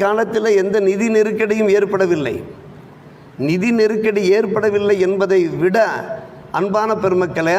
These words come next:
அப்போது கிடைத்த அந்த நியாயமான வருவாய்கள் மூலமாக மிகப்பெரிய மக்கள் நலத்திட்டங்கள் நிறைவேற்றப்பட்டன.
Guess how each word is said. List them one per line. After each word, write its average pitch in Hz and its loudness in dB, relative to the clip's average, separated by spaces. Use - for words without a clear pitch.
அப்போது 196 -2
கிடைத்த 196 0
அந்த 165 2
நியாயமான 208 0
வருவாய்கள் 208 2
மூலமாக 165 0
மிகப்பெரிய 226 0
மக்கள் 226 -4
நலத்திட்டங்கள் 220 -2
நிறைவேற்றப்பட்டன. 208 0